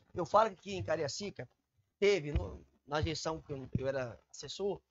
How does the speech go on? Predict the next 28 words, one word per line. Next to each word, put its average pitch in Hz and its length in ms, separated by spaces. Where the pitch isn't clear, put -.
juntaram, 170 720
é, 156 140
é, 147 580
é, - 60
ia 165 160
ter 175 140
uma 170 120
votação, 170 520
não 285 160
lembro 262 240
o 220 40
que 247 120
que 175 180
era, 190 240
juntaram 175 600
aí 180 100
a 175 40
comunidade, 175 520
juntaram, 165 460
mas 196 140
lotou 226 760
a 254 100
Câmara. 175 640
Rapidinho 180 560
o 175 40
vereador 160 500
voltou 160 300
atrás. 135 440